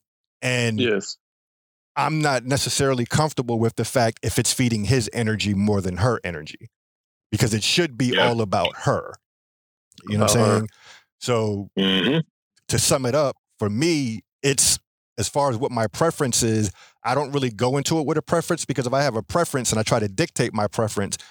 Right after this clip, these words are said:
Speaker 1: then every single encounter is gonna wind up being the same.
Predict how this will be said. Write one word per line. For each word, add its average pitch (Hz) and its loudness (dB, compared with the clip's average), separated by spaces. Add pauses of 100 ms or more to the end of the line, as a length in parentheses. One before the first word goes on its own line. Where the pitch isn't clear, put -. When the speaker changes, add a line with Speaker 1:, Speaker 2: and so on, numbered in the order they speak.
(240)
Speaker 1:
then 123 0 (420)
every 147 0
single 135 0
encounter 120 0
is 107 0
gonna 110 0
wind 104 0
up 90 -2
being 98 0
the 92 0
same. 87 0